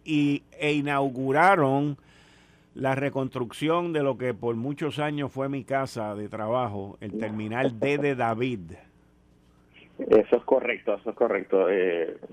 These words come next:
Speaker 2: en efecto, y esta semana pues tuvimos una, una ceremonia de, de inauguración, ¿verdad? Conjunto con el gobernador y el,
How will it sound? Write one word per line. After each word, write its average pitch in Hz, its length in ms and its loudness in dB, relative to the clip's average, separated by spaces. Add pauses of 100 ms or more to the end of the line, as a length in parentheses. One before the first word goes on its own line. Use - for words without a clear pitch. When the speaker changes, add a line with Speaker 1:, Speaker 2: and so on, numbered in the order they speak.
(680)
Speaker 2:
en 101 200 4
efecto, 123 420 2
y 127 40 2
esta 120 180 -2
semana 113 340 -2
pues 117 140 -10
tuvimos 104 280 -6
una, 110 300 -2
una 104 300 -2
ceremonia 110 640 -4
de, 90 440 -4
de 101 200 -4
inauguración, 101 560 -2
¿verdad? 110 280 0
Conjunto 98 420 -2
con 101 140 0
el 101 60 0
gobernador 95 720 2
y 101 100 -4
el, 87 220 -8